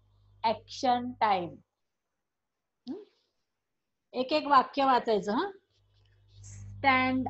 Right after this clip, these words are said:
अप. काय आहे पहिलं वाक्य? स्टँड अप. काय करायचं?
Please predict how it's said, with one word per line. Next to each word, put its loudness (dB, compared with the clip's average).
अप. 2
काय 4
आहे 0
पहिलं -2
वाक्य? -4
स्टँड -2
अप. 2
काय -6
करायचं? -6